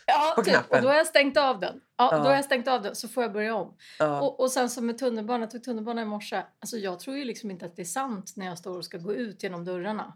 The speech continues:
Speaker 1: Hur
Speaker 2: de
Speaker 1: många
Speaker 2: aldrig
Speaker 1: sekunder
Speaker 2: öppnas.
Speaker 1: <laughs> De aldrig öppnas. Och jag är så här, nej men, nej men alla måste ju tänka att det är något fel nu. Och sen inser jag så här, nej men just det, det, det är ju mitt huvud som snurrar så extremt fort just nu.
Speaker 2: Men
Speaker 1: Alltså,
Speaker 2: du,
Speaker 1: så här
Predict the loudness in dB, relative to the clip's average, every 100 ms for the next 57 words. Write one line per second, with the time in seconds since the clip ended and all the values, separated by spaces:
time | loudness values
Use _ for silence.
0 | _ _ -2 4 6 10 8 8 8 8
1 | 8 8 8 2 0 4 2 4 2 4
2 | 4 4 4 2 2 -2 -4 -4 2 4
3 | 6 4 4 0 -2 -8 -2 2 2 2
4 | 0 2 2 0 0 0 -2 -4 -6 -6
5 | -4 -8 -4 -4 -4 -4 -4 -4 -6 -12
6 | -14 -20 -10 -2 0 2 0 -2 -6 -6
7 | -2 -2 -4 -16 -4 -2 0 -2 -6 -8
8 | -4 -4 -4 -4 -6 -2 -2 -2 -6 -8
9 | -10 -10 -10 -8 -10 -8 -10 -6 -4 -4
10 | -6 -6 -10 -14 -8 -8 -6 -10 -12 -10
11 | -8 -4 -4 -6 -12 -18 -16 -16 -16 -18
12 | _ _ _ _ -20 -20 -18 0 4 6
13 | 6 6 4 0